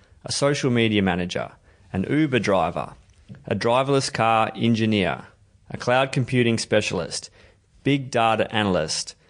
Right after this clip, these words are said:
sustainability manager, a YouTube content creator or millennial careers expert, and drone operators. As you can see, all really new and modern career choices, far from the traditional careers that people would think about.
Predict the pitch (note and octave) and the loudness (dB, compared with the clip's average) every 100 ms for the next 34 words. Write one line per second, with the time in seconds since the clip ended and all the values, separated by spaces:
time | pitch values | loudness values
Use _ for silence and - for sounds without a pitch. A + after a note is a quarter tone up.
0 | _ _ A2+ - C3 C3+ C3 B2+ A#2 G#2+ | _ _ -4 0 0 2 2 2 0 2
1 | G2 F#2 F2 F2+ D#2 - _ _ _ - | 2 0 0 -2 -4 -6 _ _ _ -6
2 | G#2 B2+ D#3 D#3 C3 - - A2+ A2+ G#2 | -2 0 0 0 0 -2 -2 0 0 -2
3 | - G2+ G#2 A2 F3 A#3+ - - G#2 G#2 | 0 0 2 2 0 -2 -14 -4 0 2
4 | A2 A2+ G#2+ F#2+ - G2+ G2+ F#2 A2 - | 2 2 2 2 0 0 2 2 0 -2
5 | - C3+ G#3 D#4+ - _ _ - A#2+ A#2 | -2 0 0 -4 -14 _ _ 0 0 2
6 | B2+ C#3 A#2 - G#2 F2+ E2 C#2+ - - | 2 2 0 2 0 0 -2 -8 -12 -4
7 | D3 D#3 E3+ D#3 B2+ - A#2+ A2 A2 - | -2 0 0 0 0 0 2 2 2 -2
8 | - C#3+ D3+ B2 B2 B2+ B2 A2+ A#2 C#3+ | -2 0 0 0 0 2 2 2 2 0
9 | E3+ A2+ G#2 A2+ A#2+ A#2 A#2 A#2 B2 C3 | -2 -4 0 0 0 -2 -2 0 0 0
10 | C3 C3+ D#3+ G#3+ - - - - C3 C#3+ | 0 0 -2 -4 -6 -16 -20 -6 0 0
11 | D#3 C3 A#2 A2+ F2+ G#2 G2 G#2+ D3+ G3+ | 0 2 2 2 0 0 0 0 0 0
12 | C3+ A2+ - G#2 G2+ G2 G#2+ - G2+ G#2 | 2 0 2 2 2 0 -4 -2 -2 -2
13 | G2+ G2 - F2+ F2 C#2+ A#1+ | -2 -2 -2 -4 -2 -4 -4